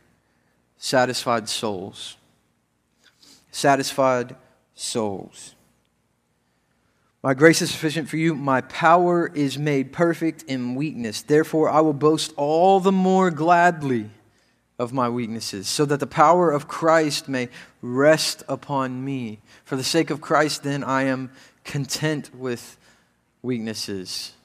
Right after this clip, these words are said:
content with insults, hardships, persecutions, and calamities. For when I am weak, then I am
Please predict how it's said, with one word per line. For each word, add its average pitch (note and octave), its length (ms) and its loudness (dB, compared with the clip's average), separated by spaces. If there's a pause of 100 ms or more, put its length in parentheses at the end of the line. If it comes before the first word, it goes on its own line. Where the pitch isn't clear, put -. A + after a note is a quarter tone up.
(100)
content E3 400 0
with C#3 200 -6
insults, B2+ 460 -6
hardships, C3+ 480 -2
persecutions, C3+ 680 -6
and A2+ 100 -12
calamities. A2+ 600 -6
For B2 140 -8
when D3 240 -2
I D3 220 4
am C#3 340 -4
weak, C#3 280 -6
then C3 280 -4
I A#2+ 220 -2
am A#2 360 -8